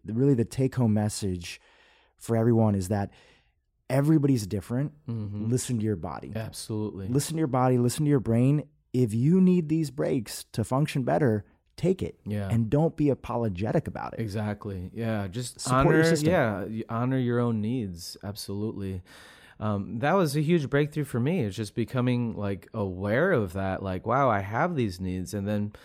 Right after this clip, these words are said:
Speaker 2: actually allowing myself that, giving myself the permission to, yeah, take care of my own health. And, uh, yeah, I think that's extremely important concept.
Speaker 1: So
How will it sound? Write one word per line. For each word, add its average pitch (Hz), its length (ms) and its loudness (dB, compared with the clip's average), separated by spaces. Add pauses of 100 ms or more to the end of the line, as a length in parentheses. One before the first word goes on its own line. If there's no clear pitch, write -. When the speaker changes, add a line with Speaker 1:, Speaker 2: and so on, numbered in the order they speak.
(160)
Speaker 2:
actually 113 340 -4
allowing 104 540 0
myself 92 500 -4
that, 87 280 -6
giving 113 260 0
myself 104 440 -2
the 98 80 -8
permission 95 640 -6
to, 92 240 -8 (360)
yeah, 147 200 0
take - 260 -2
care 135 200 2
of 156 100 4
my 110 180 2
own 196 220 2
health. 73 460 -8 (600)
And, 117 280 -2 (100)
uh, 107 140 -8
yeah, 135 260 2
I 98 40 -4
think 113 240 -2
that's - 500 -4 (120)
extremely 127 760 0
important 104 440 -2
concept. 101 680 -8 (800)
Speaker 1:
So 151 300 0